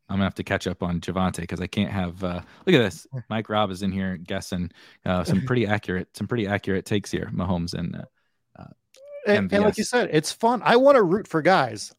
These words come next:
Speaker 2: I, I can now root for Patrick Mahomes and,
Speaker 1: <laughs>
Speaker 2: and M V S every week because I'm like, "I have a high clip of these guys, and no matter what, I'm gonna be able to root for these guys," right? So, like,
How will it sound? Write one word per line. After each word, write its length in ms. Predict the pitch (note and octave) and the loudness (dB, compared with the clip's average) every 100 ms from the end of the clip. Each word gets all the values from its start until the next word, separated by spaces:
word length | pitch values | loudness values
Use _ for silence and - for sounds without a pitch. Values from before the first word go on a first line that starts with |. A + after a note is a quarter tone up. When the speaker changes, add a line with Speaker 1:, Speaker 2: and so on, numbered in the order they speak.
| - | -2
Speaker 2:
I, 140 | D#3 - | -2 6
I 200 | F#3 B3+ | 6 6
can 260 | - E3+ | 2 -4
now 240 | D#3 F3+ D#3+ | 0 0 0
root 420 | B2 C#3 D#3 - | 0 -2 -4 -4
for 300 | - C3 A2+ | -6 -4 -4
Patrick 400 | C3+ B2 - A2 | -2 -4 -6 -10
Mahomes 560 | G#2+ A2 G#2 G2+ G2 - | -8 -6 -6 -8 -12 -14
and, 460 | G#2+ G2 F#2 F#2+ - _ _ | -10 -8 -6 -8 -8 _ _
Speaker 1:
<laughs> 320 | _ _ _ - | _ _ _ 2
Speaker 2:
and 260 | D#3+ C#3+ | 4 4
M 220 | D3 C3 | 4 2
V 160 | A#2+ A#2+ | 2 2
S 200 | A2+ - | 2 0
every 280 | A#2+ A2+ A2+ | -4 -4 -4
week 260 | G#2 G#2+ | -4 -6
because 200 | - G#2+ | -6 -4
I'm 100 | A#2 | -4
like, 160 | A#2+ A#2+ | -2 -4
"I 220 | B2+ D#3+ | 0 2
have 180 | C3+ B2+ | 4 2
a 80 | B2 | 2
high 240 | B2 B2+ | 2 0
clip 320 | B2+ - E3+ | 0 -2 -2
of 80 | C3 | -2
these 180 | A2 A2 | -6 -4
guys, 380 | A2+ A2 C3 B2+ | 0 2 2 0
and 100 | A2 | -4
no 120 | A#2 | 0
matter 280 | C3+ D3+ A2 | 4 4 4
what, 360 | C#3 F#3 C#3 _ _ _ _ _ _ | 4 4 4 _ _ _ _ _ _
I'm 220 | B2+ C#3+ D3+ | 0 0 2
gonna 160 | E3+ | 0
be 140 | D#3 C#3+ | 2 2
able 180 | C#3 | 0
to 160 | C#3+ C#3+ | -4 -6
root 400 | A#2+ C#3+ G#3 D3 _ _ _ _ | -6 -4 -4 -6 _ _ _ _
for 220 | - D3 | -4 -2
these 180 | C3 C#3 | -2 -2
guys," 320 | G#3+ G#3 A#2 | -2 -4 -6
right? 300 | A2 D#3+ F#3 | 0 2 2
So, 200 | - D#3 | 4 6
like, 460 | C#3 C3 B2 A#2 | 8 8 8 2